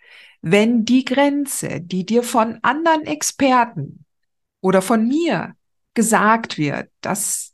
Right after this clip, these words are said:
dass du diese Grenze aufstellen solltest und diese Grenze widerspricht aber einem deiner Kernwerte, das, was dir am wichtigsten ist,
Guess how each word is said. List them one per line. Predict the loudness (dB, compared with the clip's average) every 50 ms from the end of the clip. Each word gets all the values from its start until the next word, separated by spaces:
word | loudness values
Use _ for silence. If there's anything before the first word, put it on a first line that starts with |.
| _ -18
dass | -10 -2 2 2 2 2 2
du | 2 4
diese | 6 6 6 6 4
Grenze | 4 4 4 2 2 2 2 4 4
aufstellen | 6 6 4 4 0 -2 -4 -4 -4 -4 -6 -6
solltest | -8 -8 -8 -8 -10 -10 -10 -10 -10 -12 -10 -6
und | -4 -2 -2 0
diese | 2 4 4 4 4 2
Grenze | 2 0 -2 -2 -2 -4 -4 -4 -2 2 2 2 2 2
widerspricht | 2 2 2 2 2 0 0 -2 -2 -4 -6 -6 -2 0 0 0 0 -2 -6 -14 -16 -18 -14 _
aber | -8 -8 -6 -8 -10 -12 -12 -12 -12 -12 -14 -18 -20 -20 -20 _ _ _ _ -20 -20 -20 -20 -20 -20 -20 -20 -20 _ _ _
einem | 0 0 2 2 0 0 0 0 0 0 0
deiner | 0 0 0 0 0 -2 -2 -2 -2 -4
Kernwerte, | -4 -8 -10 -8 -8 -8 -8 -8 -8 -6 -4 -2 -2 -2 -4 -6 -8 -10 -10 -12 -12 -14 -16 _ _ _ _ _ _ _ _ _ _ _ _ _ _ _ _ _ _ 0
das, | 0 0 0 0 -2 -2 0
was | 0 0 0 -2
dir | -4 -4 -2 -2
am | -2 -2 0
wichtigsten | 0 0 -2 -2 -6 -6 -6 -6 -8 -10 -8 -8 -8
ist, | -8 -8 -10 -10 -12 -16 -18 -20 -20 -20